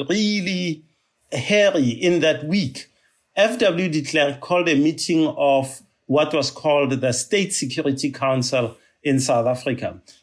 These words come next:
The State Security Council was essentially the securocrats of the state. They excluded everyone in the so-called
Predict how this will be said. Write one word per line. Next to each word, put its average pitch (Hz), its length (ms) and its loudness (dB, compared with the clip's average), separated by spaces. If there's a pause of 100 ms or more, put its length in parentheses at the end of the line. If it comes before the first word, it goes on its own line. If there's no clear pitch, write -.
(120)
The 160 120 2
State 240 340 2
Security 190 520 -2
Council 170 540 0
was 139 340 0
essentially 156 960 0 (800)
the 139 220 2
securocrats 165 1080 0
of 123 180 -2
the 117 120 -2
state. - 720 -4 (160)
They 143 320 2
excluded 170 760 -2
everyone 170 640 2
in 143 160 2
the 131 120 0
so-called 139 640 0